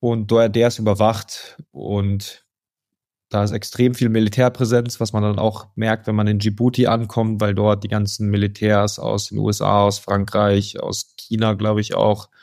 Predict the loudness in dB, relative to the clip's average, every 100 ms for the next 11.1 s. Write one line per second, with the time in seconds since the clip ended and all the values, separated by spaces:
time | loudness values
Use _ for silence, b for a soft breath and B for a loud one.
0 | b b -2 -2 0 -2 2 2 2 0
1 | 0 -2 -12 _ _ _ _ _ -4 0
2 | 2 2 0 -2 -4 -12 _ _ _ _
3 | -10 -2 2 4 4 2 0 -2 -2 0
4 | 0 0 -4 0 2 2 0 -2 -4 -8
5 | _ _ _ _ _ _ -2 2 2 2
6 | 2 0 0 -2 -4 -4 -8 -12 B B
7 | B B B B B _ -20 -16 -16 -16
8 | -10 -4 -4 -2 0 2 0 0 2 4
9 | 4 4 4 2 2 -2 -8 -6 -2 0
10 | 2 0 0 -6 0 2 2 0 -4 -10